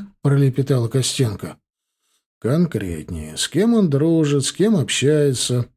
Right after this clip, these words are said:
«У него много разных знакомых. Он на зил нас в агитбригаду устроил. Для стройотряда выбил хорошую работу. Сам всё время куда-то спешит».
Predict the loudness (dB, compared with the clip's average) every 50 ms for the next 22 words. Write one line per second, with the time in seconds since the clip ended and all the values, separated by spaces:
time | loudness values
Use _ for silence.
0 | _ _ _ _ _ _ _ _ _ _ _ _ _ _ _ -2 2 2 4 4
1 | 4 4 4 4 4 4 4 4 2 2 2 2 2 2 2 2 2 2 2 2
2 | 0 0 0 0 2 2 2 2 0 -4 -10 -18 _ _ _ _ _ _ -20 -20
3 | _ _ -4 0 2 4 4 4 4 2 2 0 0 2 2 4 4 4 2 2
4 | 2 0 0 2 0 0 0 0 0 0 0 0 0 0 0 2 0 0 0 0
5 | 0 0 2 2 2 2 0 -2 -4 -10 _ _ _ _ _ _ _ _ _ -4
6 | -2 -2 -2 -2 0 2 2 2 2 2 0 0 2 2 2 2 2 2 2 2
7 | 0 2 0 0 0 0 0 0 0 0 2 2 2 2 2 0 0 0 -2 -4
8 | -4 -6 _ _ _ _ _ _ _ _ -8 -4 -2 2 2 2 2 2 2 2
9 | 2 4 4 4 2 2 2 2 2 2 0 0 -2 -2 -2 -2 0 0 0 0
10 | 0 0 -2 -6